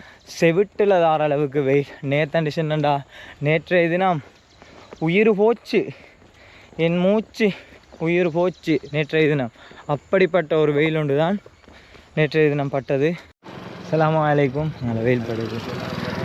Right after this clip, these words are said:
அஹ், என் நண்பர்கள் சகாக்கள் வந்துருச்சு பொத்துவில்ல இருந்து. சந்தோஷம் உண்மையில வந்து சந்திச்சதுக்கு. இந்த பொத்துவில்ல இருந்து சகாக்கள் ரெண்டு பேர் வந்துருச்சு, சந்திச்சுட்டு போவோம்னு சொல்லி. ஆரம்பமே இப்ப எட்டு இருபத்தி அஞ்சு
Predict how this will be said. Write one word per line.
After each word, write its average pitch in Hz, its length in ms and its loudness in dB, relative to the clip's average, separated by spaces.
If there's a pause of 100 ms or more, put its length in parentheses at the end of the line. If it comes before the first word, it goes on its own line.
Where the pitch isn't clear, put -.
(120)
அஹ், 131 640 2
என் 139 160 -2
நண்பர்கள் 160 580 0
சகாக்கள் 156 520 0
வந்துருச்சு 143 520 2
பொத்துவில்ல 143 600 0
இருந்து. 120 300 0
சந்தோஷம் 127 460 0
உண்மையில 120 360 -2 (760)
வந்து 113 200 -4
சந்திச்சதுக்கு. 123 680 0 (500)
இந்த 127 280 -2
பொத்துவில்ல 156 580 0
இருந்து 151 280 0 (100)
சகாக்கள் 135 500 -4
ரெண்டு 131 220 -2
பேர் 135 160 0
வந்துருச்சு, 123 580 -2
சந்திச்சுட்டு 120 520 -4
போவோம்னு 120 420 -2
சொல்லி. 127 300 -2 (340)
ஆரம்பமே 170 680 2 (1080)
இப்ப - 200 0
எட்டு 151 280 2 (100)
இருபத்தி 180 420 2
அஞ்சு 170 500 0